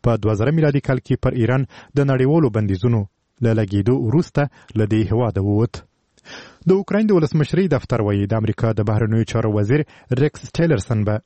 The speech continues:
د یکشنبې په ورځ اوکراین ته ورسي او له ولسمشر پیترو پوروشینکو سره به خبرې وکړي.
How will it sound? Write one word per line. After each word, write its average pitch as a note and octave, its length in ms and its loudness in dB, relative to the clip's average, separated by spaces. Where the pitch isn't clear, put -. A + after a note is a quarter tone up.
د G#2+ 80 -2
یکشنبې C#3 420 0
په C3 160 -2
ورځ C3+ 180 0
اوکراین D3 400 0
ته G#2 100 0
ورسي G2+ 380 -2
او D3+ 160 2
له C#3 100 0
ولسمشر B2+ 560 0
پیترو B2 340 -2
پوروشینکو C#3 520 -2
سره A#2+ 200 -2
به A2+ 140 -2
خبرې A#2 340 0
وکړي. B2+ 360 -2